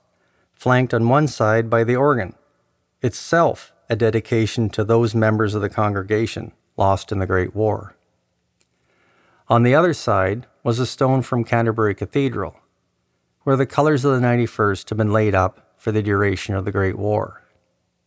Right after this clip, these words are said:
On the adjoining wall was hung a large hand-lettered and illuminated honor roll, created by William Hodkinson, an artist from Sparta. In nineteen thirty-five,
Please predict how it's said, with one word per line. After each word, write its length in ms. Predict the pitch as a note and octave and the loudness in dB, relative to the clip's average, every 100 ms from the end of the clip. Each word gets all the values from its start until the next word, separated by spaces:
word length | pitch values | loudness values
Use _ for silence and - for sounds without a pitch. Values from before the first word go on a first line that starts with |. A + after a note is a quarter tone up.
| _ | _
On 160 | A2 A#2 | 2 4
the 120 | A#2 | 4
adjoining 500 | A2 A2 D3 E3 C#3 | 2 2 2 2 0
wall 460 | G#2+ G2+ G2 A2 _ _ _ _ _ | 0 -2 -4 -8 _ _ _ _ _
was 160 | - B2 | -4 -2
hung 160 | E3+ F3 | 0 2
a 60 | |
large 480 | B2+ A#2+ A#2+ A#2+ A#2 | 4 4 4 2 -4
hand-lettered 760 | - B2 B2+ A#2 A2 A2+ A2 - _ | -2 0 2 2 2 0 -4 -12 _
and 140 | A#2 A2+ | 0 2
illuminated 600 | A#2+ A#2+ A2+ A2 A2 - | 2 2 2 2 0 -2
honor 280 | A2+ A2 G#2 | 0 2 0
roll, 340 | F#2+ F#2 F2+ _ _ _ _ _ _ _ _ | -2 -6 -10 _ _ _ _ _ _ _ _
created 420 | - - B2+ C3 A2+ | -6 0 2 2 0
by 160 | G#2+ | 0
William 440 | G#2+ B2 C3 C3 B2 _ | 2 2 2 0 -4 _
Hodkinson, 720 | - C3 A2+ G2+ - G2 G2+ - _ _ - | -2 0 -2 -4 -4 -4 -6 -8 _ _ -4
an 120 | A#2 | 0
artist 340 | G#2+ A2 G2+ | 2 0 -2
from 180 | - F#2+ | -8 -8
Sparta. 520 | F#2 - G#2+ G2 G2+ - _ _ _ _ _ _ _ _ _ _ _ _ _ _ _ | -6 0 0 0 -4 -14 _ _ _ _ _ _ _ _ _ _ _ _ _ _ _
In 140 | - B2 | 0 2
nineteen 380 | C3 B2+ B2+ A2+ | 4 2 0 0
thirty-five, 880 | B2 A2 G2+ - D3+ A2 G#2+ A#2+ | 0 0 0 2 4 4 0 -4